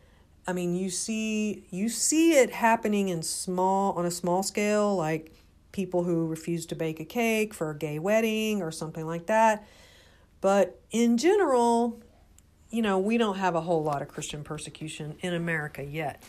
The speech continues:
But once they get this, uh, E S G, uh, thing fully implemented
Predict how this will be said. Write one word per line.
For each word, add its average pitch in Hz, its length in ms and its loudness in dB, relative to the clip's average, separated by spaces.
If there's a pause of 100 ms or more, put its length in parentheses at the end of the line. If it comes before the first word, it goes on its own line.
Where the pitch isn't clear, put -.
(640)
But 226 360 6 (1080)
once 190 320 -4
they 320 140 -2
get 254 240 -4
this, 226 340 -2 (100)
uh, 165 260 -2
E 190 180 0
S 208 180 0
G, 180 520 -4 (640)
uh, 156 200 -4
thing 180 400 -4
fully 214 540 0
implemented 247 1000 -2